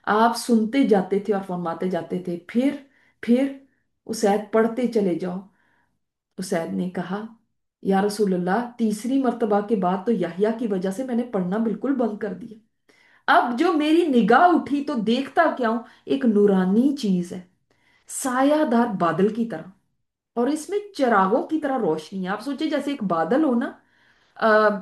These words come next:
जैसे साया करने वाला बादल, गहरा बादल होता है और उसके अंदर समझ लें चिराग जल रहे हैं। कितना खूबसूरत मंजर। आप देखें कहीं कोई शैंडलियर आप सोचें, सो-, सोचें इस तरह से एक शैंडलियर, बहुत खूबसूरत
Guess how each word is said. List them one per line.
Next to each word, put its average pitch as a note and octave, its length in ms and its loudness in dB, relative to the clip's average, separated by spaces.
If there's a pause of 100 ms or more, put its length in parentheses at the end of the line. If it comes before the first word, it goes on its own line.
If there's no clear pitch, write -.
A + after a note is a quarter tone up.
(100)
जैसे G#3 480 -2
साया G3 380 4
करने G#3+ 220 2
वाला G3+ 220 2
बादल, F#3 320 0
गहरा A#3 360 2
बादल E3+ 320 -4
होता E3+ 260 -14
है - 80 -20 (280)
और D4 140 4
उसके D#4 340 0
अंदर C#4 540 -2 (240)
समझ A#3+ 400 0
लें C4 220 0
चिराग G3+ 580 6
जल F3+ 200 4
रहे D#3+ 240 -4
हैं। D#3+ 140 -14
कितना E4 400 -2
खूबसूरत C4+ 400 -2
मंजर। B3 300 0
आप A#3 240 0
देखें B3 240 -4
कहीं B3 240 -2
कोई A#3+ 160 0
शैंडलियर A3+ 720 2 (240)
आप F#3+ 280 -2
सोचें, G3 440 0 (580)
सो-, A3+ 320 -2
सोचें C4 500 -4
इस A3+ 180 -2
तरह C4 180 2
से C4+ 140 0
एक C4 100 -4
शैंडलियर, B3 640 4
बहुत A3 300 2
खूबसूरत A#3 720 -2